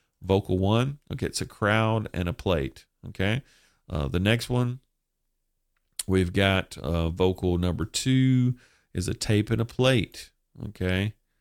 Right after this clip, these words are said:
Now, we could, we're not gonna look at all these, but, uh, three is a slap and a space reverb, okay?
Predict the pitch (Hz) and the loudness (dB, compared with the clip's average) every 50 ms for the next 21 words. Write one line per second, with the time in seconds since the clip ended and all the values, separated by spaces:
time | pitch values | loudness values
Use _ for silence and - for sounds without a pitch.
0 | _ _ _ _ _ _ - 90 87 85 - - - - - 87 - 92 98 101 | _ _ _ _ _ _ -4 -2 -2 -2 -2 -6 -10 -12 -12 -8 -6 -4 -2 -2
1 | 98 90 95 95 95 98 95 - 95 90 92 92 92 95 92 95 92 98 92 - | -2 -2 0 0 0 0 0 2 2 4 4 4 4 4 4 4 4 4 2 0
2 | 90 82 - - - - 71 67 64 - - - 110 113 117 117 117 117 117 113 | -2 -4 -4 -6 -8 -6 -4 -4 -4 -6 -6 -2 0 2 2 4 4 2 2 0
3 | - - - 95 - - - - - - 101 104 110 117 120 - - 92 92 87 | 0 -4 -4 -4 -6 -8 -8 -8 -4 -2 0 0 0 0 -2 -2 -4 -6 -4 -6
4 | - - - 80 98 - - - - 104 107 110 113 - - - - _ _ - | -6 -6 -6 -6 -6 -6 -6 -2 0 0 2 0 0 -2 -4 -8 -10 _ _ -2
5 | 95 98 110 110 107 110 110 113 117 117 123 117 - _ _ _ _ _ _ _ | 0 0 2 2 4 4 4 4 2 0 -4 -8 -14 _ _ _ _ _ _ _
6 | _ _ _ _ _ _ _ _ _ _ _ _ _ _ - - 95 95 - - | _ _ _ _ _ _ _ _ _ _ _ _ _ _ -10 -8 -8 -8 -4 -2
7 | 101 95 101 107 113 123 131 | 0 0 0 0 0 -2 -4